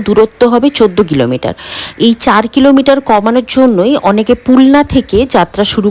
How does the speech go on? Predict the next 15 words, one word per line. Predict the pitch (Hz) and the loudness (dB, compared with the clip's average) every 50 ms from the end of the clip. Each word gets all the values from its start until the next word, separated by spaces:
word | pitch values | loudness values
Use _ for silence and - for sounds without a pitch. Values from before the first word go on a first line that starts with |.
| 202 - | 0 0
করেন | 208 202 269 359 392 320 | 0 0 -2 -4 -4 -2
বা | - 226 - | -2 -2 -2
ট্রেকিং | - - 196 170 - 208 285 294 - | 0 0 0 0 0 -2 -2 -2 -2
শুরু | - 202 151 143 - | -2 -2 -2 -2 -2
করেন। | 139 135 131 147 170 - - _ - - - _ - - - - - - - - - - - - - - | -4 -4 -4 -6 -8 -10 -14 _ -20 -20 -20 _ -20 -20 -20 -20 -20 -20 -20 -20 -20 -20 -20 -4 -2 -2
এক্ষেত্রে | 214 - - 294 - - - 233 262 - - | 0 2 0 -2 0 0 0 0 0 2 2
পুলনা | 233 226 220 226 220 247 240 | 2 2 4 4 2 2 2
থেকে | - 254 262 269 254 - 208 | 0 0 0 0 0 0 -2
ঘাগারিয়া | 214 196 190 226 214 233 240 247 214 208 | -2 0 0 -2 0 2 0 2 2 2
দশ | 185 185 - - - | 0 0 0 -2 -2
কিলোমিটার | - 226 240 240 254 - 294 320 - - 170 | 0 2 2 2 2 2 2 0 0 0 0
এবং | 185 196 202 202 185 - - | 0 0 -2 -2 -4 -6 -6
ঘাগারিয়া | - 185 185 185 233 240 247 277 277 277 269 - | -2 -2 -2 2 2 0 2 2 2 0 0 0
থেকে | 240 - - 240 277 294 - | -4 -4 0 -2 0 0 0
হেমকুণ্ড | 214 185 196 202 - 240 233 | 0 0 -2 0 0 0 -2